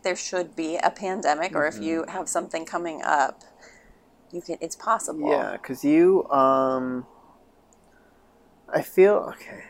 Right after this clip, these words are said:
Speaker 2: 'cause you, you talked a little bit of, in the piece as well,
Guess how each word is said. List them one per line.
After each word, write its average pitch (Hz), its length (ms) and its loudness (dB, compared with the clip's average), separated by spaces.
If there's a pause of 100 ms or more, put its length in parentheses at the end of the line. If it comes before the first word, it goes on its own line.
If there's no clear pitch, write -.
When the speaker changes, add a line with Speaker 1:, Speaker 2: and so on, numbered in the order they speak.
Speaker 2:
'cause 143 180 -4
you, 185 180 6
you 185 160 4
talked 214 300 2
a 185 40 4
little 175 220 4
bit 160 160 6
of, 135 240 6
in 135 160 -4
the 127 80 -2
piece 123 500 -4
as 123 240 -6
well, 120 460 2